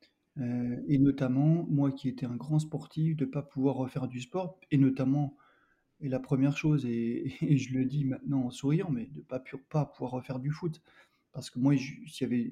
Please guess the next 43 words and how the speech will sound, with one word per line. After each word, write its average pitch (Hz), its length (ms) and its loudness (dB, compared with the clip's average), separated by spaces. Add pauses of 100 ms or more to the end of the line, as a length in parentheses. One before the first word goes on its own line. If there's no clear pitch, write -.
qu'un 135 180 2
sport 139 400 -4
que, 127 120 -8
que 120 260 -6
je 117 60 -4
voulais 120 180 -2
pratiquer, - 460 -6
c'était 147 240 -6
le 127 80 -8
football. 117 340 -4 (880)
Donc, 147 320 6
euh, 127 800 0 (300)
mais, 156 260 4
mais 170 140 4
en 160 120 6
fait, 220 280 -2
après, 160 260 -2
on 139 200 2
s'ouvre, 151 540 0
euh, 143 360 -10
il 143 100 -8
y 135 40 2
a 127 40 2
des 123 180 -2
gens 139 380 2
dans 127 140 2
les 113 120 -2
centres 123 240 -6
de 123 80 -4
rééducation, 151 1040 0
euh, 123 40 -2 (400)
dans 131 220 4
des 127 200 0
associations 127 680 -4
ensuite, 131 360 -8
qui - 160 -8
nous 131 380 2
ouvrent 156 480 0 (520)
notre, 127 640 0
notre 127 320 -2
champ 143 220 2
de 139 100 4
vision 131 440 0